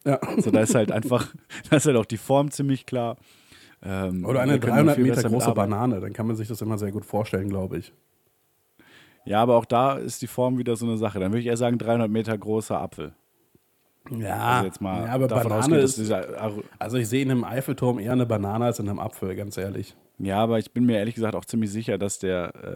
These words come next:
Speaker 2: äh, dass dieser Asteroid nicht eiffelturmförmig ist.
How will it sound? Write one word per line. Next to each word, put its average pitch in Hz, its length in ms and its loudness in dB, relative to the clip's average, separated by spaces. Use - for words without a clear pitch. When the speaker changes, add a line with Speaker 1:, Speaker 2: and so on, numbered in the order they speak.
Speaker 2:
äh, - 220 -20
dass 92 200 -12
dieser 92 280 -8
Asteroid 90 640 -8
nicht 101 280 -4
eiffelturmförmig 90 1000 -4
ist. - 260 -12